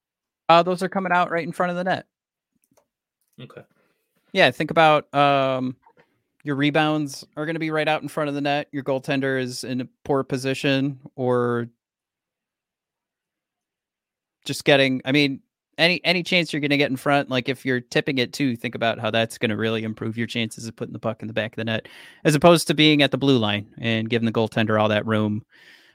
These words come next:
Speaker 1: uh, to see the puck. But remember, you throw the puck at the net from the blue line, but it gets tipped, that's a high danger chance.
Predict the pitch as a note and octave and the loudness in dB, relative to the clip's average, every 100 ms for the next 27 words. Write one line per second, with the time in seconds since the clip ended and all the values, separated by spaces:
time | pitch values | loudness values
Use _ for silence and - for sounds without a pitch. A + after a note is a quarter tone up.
0 | - A#2 A2+ - G3 C3+ G#2 G#2+ - _ | 0 2 2 2 0 2 0 -2 -16 _
1 | - A3 E3+ _ - E3 G3+ F3 C#3+ G#3 | 8 8 8 _ 2 6 6 6 4 6
2 | A3 G3+ G#3+ G#3 - - _ _ _ _ | 4 6 6 6 4 -20 _ _ _ _
3 | _ _ _ _ - F3+ F#3 F3+ G#3 D#3 | _ _ _ _ 2 2 4 4 6 6
4 | A#2+ - - _ _ _ - F3+ F3+ E3 | 4 -4 -20 _ _ _ 2 4 4 2
5 | E3+ G#3+ F#3 C3 B2 B2 C3 D3 C#3 - | 4 4 6 4 4 2 0 0 -2 -4
6 | - C4 B2 - - - _ _ _ _ | 4 4 4 -2 -18 -18 _ _ _ _
7 | _ _ _ _ _ _ _ - D3+ E3 | _ _ _ _ _ _ _ -4 -4 -2
8 | D3+ D#3+ F3+ G3 C#3+ - A2+ A2+ - - | 2 2 2 0 -2 -6 -8 -8 -16 -20